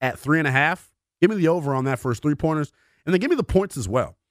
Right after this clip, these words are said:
He had his points at twenty-six and a half. He finished with twenty-three the other night and only shot eight of twenty-three from the field. So give me the over on Jason Tatum's points and three-pointers if you're trying to throw some money down,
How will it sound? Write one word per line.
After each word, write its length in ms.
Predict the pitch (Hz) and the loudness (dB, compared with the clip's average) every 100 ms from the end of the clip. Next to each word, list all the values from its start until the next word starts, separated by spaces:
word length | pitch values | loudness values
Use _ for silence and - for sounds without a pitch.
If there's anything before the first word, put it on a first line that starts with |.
| _ _ _ - | _ _ _ 2
He 60 | |
had 80 | 165 | 2
his 100 | 147 | 2
points 320 | - 196 175 151 | 0 0 0 -4
at 140 | 143 | -2
twenty-six 480 | 175 165 - 170 - | 0 0 0 -2 -2
and 100 | 113 | 0
a 40 | |
half. 220 | 127 135 | 2 0
He 80 | 160 | -2
finished 260 | - 185 147 | 0 -2 -2
with 100 | 131 | 0
twenty-three 380 | 175 160 160 160 | 0 0 0 0
the 140 | 139 | 2
other 140 | 127 | 0
night 240 | 110 143 120 _ _ - | 0 0 -2 _ _ 0
and 80 | 156 | 2
only 160 | 160 | 2
shot 280 | - 175 139 - | 2 2 2 0
eight 160 | 165 | 2
of 100 | 147 | 0
twenty-three 400 | - 156 139 151 | 0 0 0 -2
from 180 | 143 120 | -2 -4
the 80 | 87 | -6
field. 400 | - 160 95 - _ _ _ _ _ _ _ _ _ _ _ _ _ | -2 -2 -2 -6 _ _ _ _ _ _ _ _ _ _ _ _ _
So 80 | 127 | 2
give 140 | 123 | 2
me 60 | 254 | 4
the 160 | 214 165 | 2 2
over 260 | 185 151 | 2 0
on 140 | 143 123 | 0 0
Jason 240 | 151 113 | -2 0
Tatum's 300 | 151 143 110 | 0 0 -4
points 440 | - 170 165 - - _ _ _ - | 0 2 2 -6 -20 _ _ _ 0
and 220 | 151 151 | 0 2
three-pointers 520 | - 151 139 131 117 | 0 0 0 -2 0
if 80 | 110 | -2
you're 60 | 98 | 0
trying 200 | 147 131 | 0 0
to 60 | |
throw 220 | 107 147 143 | 0 0 0
some 160 | 120 | 0
money 240 | 120 127 104 | 0 0 0
down, 340 | 107 101 | 0 0